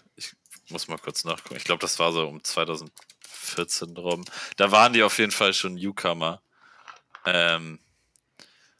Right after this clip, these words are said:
so mit den ersten E Ps am Start und da hatte Rocky auf jeden Fall auch schon so 'n, so 'n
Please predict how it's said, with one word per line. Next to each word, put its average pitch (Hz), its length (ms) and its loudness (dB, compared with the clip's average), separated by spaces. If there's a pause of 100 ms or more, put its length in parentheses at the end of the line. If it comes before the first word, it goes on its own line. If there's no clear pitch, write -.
(640)
so 90 380 2
mit 87 240 -2
den 87 100 -4
ersten 87 320 0
E 90 80 -6
Ps 101 320 -2
am 90 140 -4
Start 87 480 2
und 80 180 -8
da 82 100 4
hatte 85 540 2
Rocky 90 400 2
auf 85 200 0
jeden 87 180 0
Fall 82 200 -2
auch 80 120 -2
schon 85 240 -4
so 80 140 -4
'n, 76 160 -10
so 78 140 -4
'n 73 140 -14